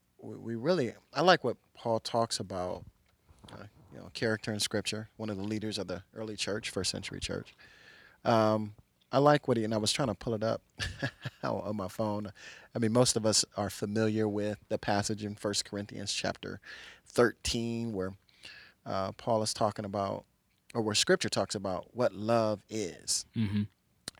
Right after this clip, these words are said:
Speaker 1: And, uh, um, so it gives us a definition, and it, and it, and again, love is something that's demonstrated.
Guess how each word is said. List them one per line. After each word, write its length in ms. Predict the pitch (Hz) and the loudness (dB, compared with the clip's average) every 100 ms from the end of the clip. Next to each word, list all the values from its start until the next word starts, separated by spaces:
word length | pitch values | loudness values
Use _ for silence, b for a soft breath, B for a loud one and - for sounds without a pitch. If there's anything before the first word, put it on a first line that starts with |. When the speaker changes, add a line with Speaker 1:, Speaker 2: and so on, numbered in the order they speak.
| _ | _
Speaker 1:
And, 440 | 110 107 101 101 104 | -8 -6 -6 -6 -6
uh, 300 | 98 98 92 - b b b b b b b b _ _ - | -4 -4 -6 -12 b b b b b b b b _ _ -4
um, 520 | 113 104 101 101 101 _ _ _ | 0 0 -2 -6 -14 _ _ _
so 140 | - 135 | 6 6
it 100 | 120 | 8
gives 160 | 143 | 6
us 160 | 123 - | 6 4
a 60 | 110 | 2
definition, 760 | 95 120 113 107 113 110 117 _ _ _ _ _ _ - | 4 4 4 4 4 4 -2 _ _ _ _ _ _ -10
and 400 | 113 110 113 110 | -6 -4 -4 -4
it, 140 | 123 123 | -2 0
and 140 | 127 | 0
it, 100 | 113 - - B B B | -2 -10 -20 B B B
and 240 | 123 120 117 | 0 2 2
again, 460 | 113 135 120 104 | 4 6 4 0
love 400 | 113 123 123 120 - _ _ _ _ b b b b | 2 6 6 4 -2 _ _ _ _ b b b b
is 160 | 131 120 | 2 6
something 380 | - 135 127 120 | 6 6 2 0
that's 200 | 110 117 | 2 0
demonstrated. 840 | 110 110 107 101 - 90 82 | 0 0 0 -2 -2 -4 -8